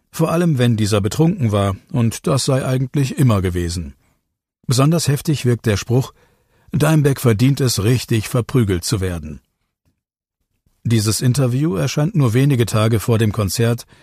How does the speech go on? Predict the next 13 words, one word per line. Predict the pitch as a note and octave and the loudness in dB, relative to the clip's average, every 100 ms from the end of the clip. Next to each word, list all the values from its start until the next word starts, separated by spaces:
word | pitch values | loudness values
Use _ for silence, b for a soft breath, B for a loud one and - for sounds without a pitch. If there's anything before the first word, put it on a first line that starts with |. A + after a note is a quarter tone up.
| b b | b b
im | A#2+ B2 | 2 2
El | A2 | 2
Rosa | G2+ G#2+ A#2 A#2 | 2 2 2 2
Villa | G2+ G2+ A2+ | 2 2 2
Nightclub. | G#2 F2+ - F2 - - _ _ _ _ _ _ _ _ | 0 -2 -6 -8 -8 -20 _ _ _ _ _ _ _ _
Ob | A#2+ G#2+ G#2+ | -2 -2 0
Nathan | A2 A#2+ A#2+ G#2 | 0 2 0 0
Gale | G2 G#2+ D#3+ F#3 | 0 0 0 0
aus | A2+ G#2 - | -2 -2 -2
Marysville, | G#2+ A2 A2+ G2 G#2 A#2 D3 | 0 0 0 0 0 0 2
Ohio | A#2+ G2 A2 B2 B2+ | 0 2 2 2 0
es | A2+ | -2
liest, | A#2 A#2 D#3 - | 0 0 0 -4